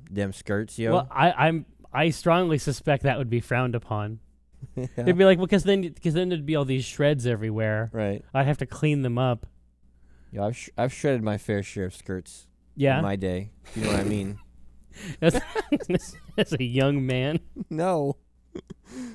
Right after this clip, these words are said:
Speaker 1: No, I've never shredded a skirt in any context. <laughs> I can't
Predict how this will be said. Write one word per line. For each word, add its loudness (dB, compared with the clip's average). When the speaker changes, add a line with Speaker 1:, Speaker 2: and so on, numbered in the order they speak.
Speaker 1:
No, -4
I've -6
never -2
shredded -2
a -2
skirt -2
in -2
any 2
context. -4
<laughs> -10
I 2
can't -4